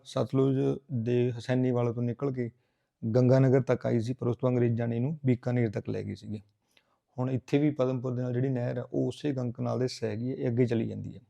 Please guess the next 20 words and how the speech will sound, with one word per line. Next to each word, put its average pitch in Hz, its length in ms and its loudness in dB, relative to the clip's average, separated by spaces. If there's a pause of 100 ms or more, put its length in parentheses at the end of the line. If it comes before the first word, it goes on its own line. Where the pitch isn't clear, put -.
(840)
ਸੋਹਣਾ 156 240 4
ਇਲਾਕਾ 165 300 4
ਰਿਹਾ, 135 160 4
ਕਰਨਪੁਰ 135 440 0
ਦਾ 143 80 -2
ਇਲਾਕਾ 139 300 -4
ਕਾਫੀ 123 320 -2
ਹਰਿਆ 120 220 -4
ਭਰਿਆ। 131 320 -6 (320)
ਹੁਣ 120 140 0
ਇਹ 123 100 2
ਤੋਂ 127 80 2
ਬਾਅਦ 135 140 0
ਥੋੜ੍ਹੀ 151 320 2
ਖੁਸ਼ਕੀ 135 360 -4
ਸ਼ੁਰੂ 131 200 2
ਹੋਊਗੀ 120 300 0
ਨੂਪਗੜ੍ਹ 123 340 -2
ਵਾਲੇ 131 140 -4
ਪਾਸੇ, 123 320 -8